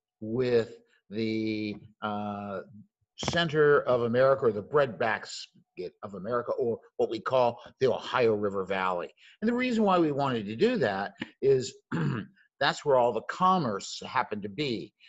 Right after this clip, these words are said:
Now, England had developed a canal system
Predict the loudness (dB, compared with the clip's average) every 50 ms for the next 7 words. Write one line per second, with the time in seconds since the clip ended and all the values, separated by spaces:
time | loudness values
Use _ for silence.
0 | -20 _ _ _ -6 -2 -2 0 2 4 4 4 2 0 -2 -2 -2 0 2 2
1 | 2 4 2 2 0 0 -2 -2 -4 -4 -4 -4 -2 0 0 0 0 0 0 2
2 | 4 6 6 6 4 2 2 2 2 2 2 2 -2 0 0 2 2 0 0 -2
3 | -4 -6 -6 -6 -4 -4 -4 -4 -4